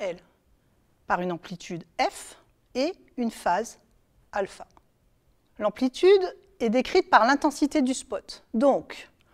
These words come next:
on enregistre les amplitudes F, on mesure directement les positions H K L à partir des images de diffraction. Par contre, en pratique,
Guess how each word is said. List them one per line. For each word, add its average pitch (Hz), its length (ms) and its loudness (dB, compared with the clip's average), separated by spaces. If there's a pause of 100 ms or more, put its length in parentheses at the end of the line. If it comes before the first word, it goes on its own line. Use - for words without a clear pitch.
(220)
on 190 160 0
enregistre 330 800 4
les 220 160 -4
amplitudes 220 560 -8
F, - 380 -8 (420)
on 214 120 -2
mesure 311 680 6
directement 285 800 2
les 233 100 -4
positions 226 580 -8
H 302 200 -2
K - 80 -6
L 254 440 2
à - 60 -12
partir - 360 -6
des 190 220 -6
images 196 240 -6
de 190 80 -12
diffraction. 196 600 -10 (600)
Par - 180 4
contre, - 400 -2 (320)
en 196 80 -4
pratique, - 640 -4